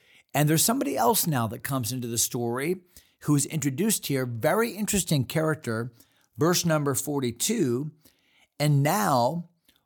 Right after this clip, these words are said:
when the even was come." So remember, Jesus was on the cross. He, about the ninth hour, remember, was when he cried out, "Eli, Eli, lama sabachthani? My God, my God, why hast thou forsaken me?"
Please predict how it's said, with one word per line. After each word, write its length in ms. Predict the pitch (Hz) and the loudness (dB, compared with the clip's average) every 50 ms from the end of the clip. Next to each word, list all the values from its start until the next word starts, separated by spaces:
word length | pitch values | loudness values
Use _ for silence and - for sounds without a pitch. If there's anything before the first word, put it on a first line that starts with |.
| _ _ | _ _
when 200 | 143 151 156 151 | 2 4 6 6
the 280 | 147 147 - - - | 4 2 0 -2 0
even 340 | 185 196 196 151 156 147 139 | 0 2 2 2 2 2 2
was 180 | 135 151 151 - | 2 2 2 0
come." 520 | - - 196 214 185 110 90 87 95 - _ _ _ _ _ _ _ | 0 0 -2 0 0 -2 -6 -10 -14 -18 _ _ _ _ _ _ _
So 180 | - - 165 | -4 0 0
remember, 500 | 165 165 170 196 247 285 285 208 151 135 | 2 2 2 2 2 2 2 2 2 2
Jesus 580 | 135 110 - 190 233 247 190 233 233 202 - - | 2 0 -2 -2 0 0 2 2 2 2 2 2
was 260 | 165 156 156 143 - - - | 2 2 2 2 0 -4 -4
on 200 | 131 143 151 175 | -2 -2 0 -2
the 80 | 208 | -4
cross. 640 | - - - 151 143 143 156 180 185 - - - - - _ _ _ - _ _ _ _ _ _ | -4 0 2 4 4 4 2 2 2 2 2 2 0 -2 _ _ _ -20 _ _ _ _ _ _
He, 320 | - - 156 156 151 151 - | -4 0 2 4 4 2 0
about 280 | 131 120 139 135 135 | 0 -2 -2 -2 -2
the 80 | - 135 | -4 -6
ninth 380 | 131 131 135 143 160 165 156 - - - | -4 -2 -2 -2 -2 -2 -4 -6 -10 -6
hour, 500 | 131 139 147 156 160 180 202 202 180 - | -2 0 0 0 0 0 -2 -4 -6 -4
remember, 340 | - 135 135 135 139 143 160 | -2 0 2 2 2 2 0
was 160 | 160 143 - | -2 -2 -2
when 120 | 143 131 120 | -4 -4 -4
he 100 | 117 117 | -4 -6
cried 360 | - - 143 127 127 131 131 | -6 -6 -4 -4 -4 -4 -4
out, 320 | 135 139 143 143 - - | -2 -2 -2 -4 -4 -6
"Eli, 380 | 127 135 139 135 135 139 139 131 - - | -4 -4 -2 -2 -2 -2 -4 -6 -8 -6
Eli, 420 | 143 147 143 131 127 127 135 131 | -4 -4 -2 0 -2 -2 -2 -4
lama 380 | 123 123 123 123 131 131 139 139 | -4 -4 -2 -2 -2 -2 -2 -4
sabachthani? 920 | - - 135 131 131 127 127 - - - - 135 131 135 135 135 131 135 - _ _ - - - _ _ | -2 -4 -4 -4 -4 -6 -6 -6 -8 -4 -2 -2 -2 -2 -2 -4 -6 -8 -12 _ _ -20 -20 -20 _ _
My 200 | 110 113 123 120 | -2 0 0 0
God, 560 | 107 - 117 120 127 131 127 131 117 104 113 | -2 -2 -2 0 0 2 0 0 -2 -2 -2
my 200 | 123 123 131 127 | -2 0 0 -2
God, 540 | 110 - 127 120 123 131 127 123 131 123 - _ _ _ _ _ _ | -2 -2 -2 0 0 -2 -2 -4 -6 -8 -12 _ _ _ _ _ _
why 180 | _ 123 123 131 | _ 0 2 2
hast 260 | 131 135 139 135 - | 2 2 0 0 0
thou 160 | - 135 135 | 0 0 0
forsaken 640 | 123 - - 117 - - 131 131 - - 135 127 123 | 0 0 0 0 2 2 2 2 2 2 2 4 4
me?" 300 | 127 123 120 123 147 143 | 4 4 2 2 0 -4